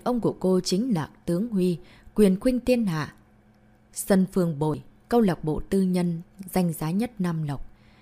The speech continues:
Nơi này có tiền cũng chưa chắc có thể vào được, chỉ có một số quan chức cấp cao mới đủ tư cách thăm thú. Chỉ là Lâm Tiểu Huy và Bạch Tố Y vừa bước vào đó, thì sau lưng họ vang lên một tiếng cười cay nghiệt. "Ồ,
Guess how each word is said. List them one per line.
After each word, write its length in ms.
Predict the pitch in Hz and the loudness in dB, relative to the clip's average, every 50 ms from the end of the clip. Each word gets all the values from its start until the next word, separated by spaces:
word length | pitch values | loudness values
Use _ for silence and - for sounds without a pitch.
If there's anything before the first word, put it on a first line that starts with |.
| - _ - | -20 _ 0
Nơi 160 | 214 254 254 | 2 4 4
này 160 | 220 185 151 | 4 2 0
có 160 | - - 233 262 | 0 -2 -4 -4
tiền 320 | - - 190 160 139 131 | -2 -2 -4 -4 -4 -4
cũng 200 | - 165 214 233 | -6 -6 -6 -4
chưa 200 | - - 202 190 | -4 -2 -2 -2
chắc 260 | 185 - - 247 - | -2 -4 -8 -8 -4
có 80 | - 269 - | -4 -4 -2
thể 140 | - 180 147 | -2 -4 -4
vào 280 | - - 143 131 120 - | -4 -4 -6 -6 -6 -6
được, 220 | - 147 139 - - - - - - - - - | -6 -6 -6 -6 -10 -16 -20 -20 -20 -20 -14 -4
chỉ 120 | - 220 | -2 -2
có 140 | 214 269 277 | 0 0 0
một 220 | 262 190 156 127 | 0 0 0 0
số 200 | - - 170 196 | -4 -4 -4 -4
quan 260 | 226 - 214 196 185 185 | -4 -2 -2 -2 -2 -2
chức 200 | - 254 254 - | -4 -6 -2 -2
cấp 120 | 254 - - - | -4 -4 -4 -8
cao 220 | - 170 160 160 | -8 -6 -4 -4
mới 180 | 156 165 214 254 | -2 -2 -2 -2
đủ 200 | - 175 147 127 - - | -2 -4 -6 -6 -4 -6
tư 80 | 180 | -8
cách 200 | - - 233 233 - - | -6 -6 -10 -10 -8 -8
thăm 200 | 180 175 165 160 - | -6 -6 -6 -6 -6
thú. 220 | - 156 156 180 233 - - - - - - - - - | -8 -8 -8 -8 -10 -12 -16 -20 -20 -20 -20 -20 -16 -4
Chỉ 140 | - 226 196 | 0 2 2
là 140 | 185 170 165 | 4 2 2
Lâm 220 | 175 233 247 240 | 0 -2 -2 -4
Tiểu 200 | - 185 156 135 | -4 -4 -6 -2
Huy 200 | 135 208 233 233 | -2 0 -2 0
và 160 | - 160 135 | -2 -4 -6
Bạch 260 | - - 143 143 - | -4 -4 -6 -8 -4
Tố 160 | - 202 233 262 | -4 -4 -4 -4
Y 220 | - 214 202 202 202 | -2 0 0 0 0
vừa 200 | 196 - 147 - - | 0 -2 -6 -6 -4
bước 180 | - 220 226 - | -6 -8 -6 -6
vào 180 | - 135 - - | -8 -8 -8 -6
đó, 260 | - 143 147 175 226 - - - - - - - - | -6 -6 -6 -6 -8 -10 -14 -20 -20 -20 -20 -6 0
thì 120 | 208 196 | 0 0
sau 180 | 196 - 247 233 | 2 2 -2 -2
lưng 240 | 214 226 247 233 196 | 0 0 0 -2 -2
họ 220 | 165 143 123 - - | -2 -4 -6 -4 -4
vang 160 | 180 190 185 | -4 -2 -2
lên 220 | 185 196 190 160 | 0 -2 -2 -2
một 180 | 135 117 - - | -4 -8 -8 -6
tiếng 200 | 170 170 208 262 - - | -4 -4 -4 -4 -6 -4
cười 220 | 170 147 127 120 - - | -4 -4 -4 -4 -8 -6
cay 160 | - 214 208 | -4 -2 0
nghiệt. 300 | 190 175 160 147 135 117 - _ _ _ _ _ _ _ _ _ _ - - | 0 0 -2 -2 -4 -6 -10 _ _ _ _ _ _ _ _ _ _ -10 0
"Ồ, 380 | - 170 175 175 190 165 135 | 4 6 6 6 6 4 0